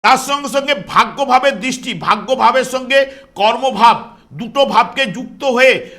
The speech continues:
মঙ্গল শনি নক্ষত্রে থাকায় অতি অবশ্যই ভাগ্যের উন্নতি মঙ্গলও কিন্তু আনতে চাইছে কর্মের উন্নতিও আনতে চাইছে। তাহলে মঙ্গলের দশা অন্তর্দশা যদি আপনাদের চলে, পজিটিভ রেজাল্ট অতি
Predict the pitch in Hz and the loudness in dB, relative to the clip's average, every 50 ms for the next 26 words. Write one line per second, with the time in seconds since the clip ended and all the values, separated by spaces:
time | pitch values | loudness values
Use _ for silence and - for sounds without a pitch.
0 | - - 143 170 214 247 247 254 277 294 285 285 - - - - _ _ - 190 | -20 -8 0 0 0 0 2 2 2 2 2 0 -6 -14 -20 -20 _ _ -4 -4
1 | 226 262 285 277 269 269 262 262 - 247 247 202 247 233 - 190 226 220 247 269 | -2 -2 -2 -2 -2 -2 -2 -2 -4 -8 -6 -4 -6 -4 -2 -2 -2 2 2 2
2 | 294 277 269 - - - - 208 208 220 247 262 - - 180 202 220 - 170 247 | 2 0 -4 -8 -12 -6 -4 -4 -4 -4 -6 -8 -6 -4 -2 -4 -4 -2 -4 -6
3 | 240 - 240 262 277 277 - - - - - - 180 226 214 - - 240 233 240 | -6 -4 -4 -4 -4 -4 -8 -16 -20 -18 -2 0 0 0 0 -2 -4 -4 -4 -4
4 | 226 220 214 220 220 226 214 190 190 190 190 196 202 208 180 - 196 185 190 180 | -6 -8 -8 -8 -8 -10 -10 -8 -8 -8 -6 -6 -6 -6 -8 -10 -12 -12 -12 -12
5 | - - 160 180 180 175 208 214 - 220 226 240 - - 247 262 254 - - - | -8 -8 -8 -8 -6 -8 -8 -6 -4 -4 -4 -4 -4 -4 -6 -6 -6 -8 -16 -14
6 | _ - 160 170 175 175 180 175 175 180 170 165 180 185 208 226 220 247 247 233 | _ -4 -4 -4 -2 -4 -6 -8 -10 -10 -12 -12 -10 -8 -8 -8 -6 -4 -4 -4
7 | 214 180 170 - 170 151 156 151 139 127 - 117 107 - - - _ _ - 170 | -4 -4 -6 -10 -12 -10 -10 -10 -10 -10 -12 -16 -16 -18 -20 -20 _ _ -2 0
8 | 196 226 254 262 208 202 202 202 202 208 208 208 180 165 185 185 185 185 170 - | 0 2 0 0 -2 -2 -6 -8 -8 -6 -6 -6 -6 -6 -6 -6 -6 -8 -8 -8
9 | - 165 175 170 - 208 196 190 196 - 190 185 170 170 175 165 160 160 - - | -10 -12 -12 -10 -10 -10 -10 -10 -12 -10 -10 -10 -8 -8 -6 -6 -6 -6 -8 -10
10 | 156 151 151 147 - 170 190 220 233 - - 147 147 143 135 139 127 143 131 113 | -14 -14 -14 -10 -6 -6 -4 -4 -6 -8 -10 -10 -10 -10 -10 -12 -12 -12 -12 -12
11 | 120 117 123 165 190 220 - - _ _ _ _ _ 139 123 - | -12 -10 -8 -10 -10 -10 -12 -20 _ _ _ _ _ -18 -14 -14